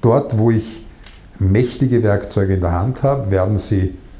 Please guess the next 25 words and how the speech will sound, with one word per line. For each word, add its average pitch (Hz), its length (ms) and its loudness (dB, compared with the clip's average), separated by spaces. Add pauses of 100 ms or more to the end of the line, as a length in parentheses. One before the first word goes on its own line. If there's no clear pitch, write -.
(560)
logischerweise 104 920 0
von 101 180 -2
Einzelindividuen 90 1080 -2 (280)
missbraucht 90 580 -2
werden. 123 200 0
Das 101 160 -4
wird 101 140 -2
sich 90 160 -4
nicht 92 160 -4
vermeiden 87 400 -2
lassen. 147 480 -2 (600)
Das, - 160 2
was 104 100 2
wir, 101 60 2
glaube 101 200 2
ich, 101 140 -2
wirklich 123 340 0
von 107 220 -2
einer 95 160 2
verantwortungsbewussten 120 1400 -2
Regierung 104 420 0
in 95 100 0
verantwortungsbewussten 101 1200 -4
Staaten 90 560 -2 (460)
als - 540 -2